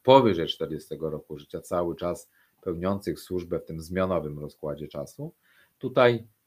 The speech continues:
tak naprawdę częstotliwość jest taka sama i jest to niezależne. Z-, znowu już mamy te konsultacje specjalistyczne, e, wyznaczone co dwa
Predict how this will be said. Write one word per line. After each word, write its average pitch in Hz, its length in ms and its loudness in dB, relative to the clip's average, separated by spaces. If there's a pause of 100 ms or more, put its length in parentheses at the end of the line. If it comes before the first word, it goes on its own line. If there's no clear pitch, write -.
(240)
tak 107 200 -2
naprawdę 95 440 0
częstotliwość 87 680 -8
jest 80 160 -8
taka 82 240 -4
sama 85 400 -8
i 80 80 -8
jest 78 200 -10
to 82 180 -8 (140)
niezależne. 87 720 -4
Z-, 95 240 -14
znowu 90 500 -2
już 80 140 -8
mamy 82 260 -4
te - 100 -16
konsultacje 85 680 -6
specjalistyczne, 90 960 -8 (520)
e, 85 440 2
wyznaczone 82 580 -4
co 82 180 -4
dwa 80 420 2